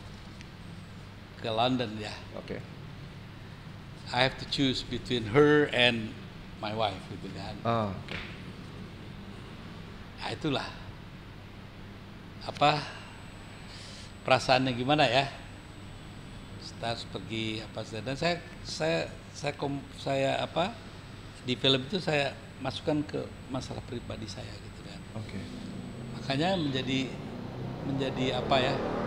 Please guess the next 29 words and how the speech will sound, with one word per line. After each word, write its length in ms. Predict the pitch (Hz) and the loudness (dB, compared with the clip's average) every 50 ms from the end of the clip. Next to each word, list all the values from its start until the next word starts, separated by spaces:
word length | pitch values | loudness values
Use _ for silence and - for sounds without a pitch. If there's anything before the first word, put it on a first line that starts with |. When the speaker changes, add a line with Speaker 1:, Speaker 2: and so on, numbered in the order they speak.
| - - - - - - - - - - - - - - - - | -2 -2 -2 -2 -4 -2 -2 -2 -4 -2 -2 -4 -4 -4 -4 -2
Speaker 1:
Menjadi 240 | - 123 131 131 135 | 2 2 4 4 4
terasa 580 | 131 - 135 139 135 135 123 - - 170 185 196 | 4 12 12 12 12 12 12 12 10 10 10 10
karena 480 | - 151 143 131 131 147 - 214 214 - - - - - | 10 10 8 8 8 6 4 4 2 -2 -4 -6 -6 -4
mungkin 400 | - 127 123 127 - - 190 202 - - - - - - - - | -2 -2 -2 0 0 0 0 0 0 -4 -6 -8 -8 -10 -8 -6
dari 240 | - 117 113 113 113 | -2 0 0 0 0
dalam 360 | 110 107 110 127 147 156 135 110 98 | -2 -2 0 0 0 -2 -2 -4 -6
ya. 160 | 98 95 104 98 - - | -8 -8 -6 -6 -6 -4
Speaker 2:
Hmm. 380 | - 113 110 104 104 104 104 101 - - - - - - - - - - - - - - - - - - | -2 -2 -2 -2 -2 -4 -4 -6 -8 -8 -10 -10 -10 -10 -10 -10 -10 -10 -10 -10 -10 -10 -10 -10 -10 -8
Speaker 1:
Waktu 180 | - 127 127 147 | -6 -2 0 0
itu 140 | 139 - 196 | 0 0 -2
kan 200 | 180 - 202 196 190 185 165 131 104 98 | 4 4 4 4 4 2 -2 -4 -4 -2
bingung 400 | 120 131 143 170 175 165 143 127 | 0 0 2 4 4 4 4 2
gitu 160 | 120 110 127 | 2 0 -2
kan. 220 | 123 123 131 139 139 139 - - - - - - - - - - - - - - | 0 2 2 2 0 -2 -6 -10 -10 -10 -10 -10 -10 -10 -10 -8 -8 -8 -6 0
Yang 160 | - 131 135 | 0 2 4
ini 140 | 135 139 147 | 4 4 4
cantik 380 | 139 - 135 127 113 - 170 - | 6 6 4 6 6 2 4 4
tapi 160 | 160 139 143 | 4 4 4
harus 140 | 156 143 - | 4 4 4
saya 80 | 156 143 | 2 2
kawin 200 | 143 135 139 135 | 4 4 4 4
sama 140 | 135 131 | 2 0
dia 160 | 127 120 151 160 | 2 4 4 4
pasti 260 | - - 147 131 151 | 4 2 0 -2 -2
cerai 340 | - - 160 151 151 151 - | 2 2 4 6 6 4 4
tujuh 220 | - - 135 - 135 | 2 -2 -4 -2 -2
kali 240 | - 160 165 160 143 | 0 2 2 2 0
nih 80 | 127 107 | 0 -2
saya. 140 | 117 107 | -2 -4